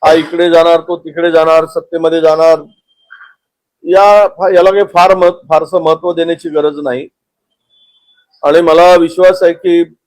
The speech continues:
आत्ताच्या सगळ्या परिस्थितीमध्ये पवार साहेब ते वर्ष एक पुरोगामी विचाराला धरून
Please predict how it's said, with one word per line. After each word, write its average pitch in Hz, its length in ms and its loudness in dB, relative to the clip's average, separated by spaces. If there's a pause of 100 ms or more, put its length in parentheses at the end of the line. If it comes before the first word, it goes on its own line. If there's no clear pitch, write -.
(680)
आत्ताच्या 170 460 -4
सगळ्या 160 340 0
परिस्थितीमध्ये 165 680 -8
पवार 156 380 -2
साहेब 180 340 -4
ते - 360 -16
वर्ष 170 340 -2 (1500)
एक 180 260 -4
पुरोगामी 185 600 0
विचाराला 180 680 0 (100)
धरून 190 680 -4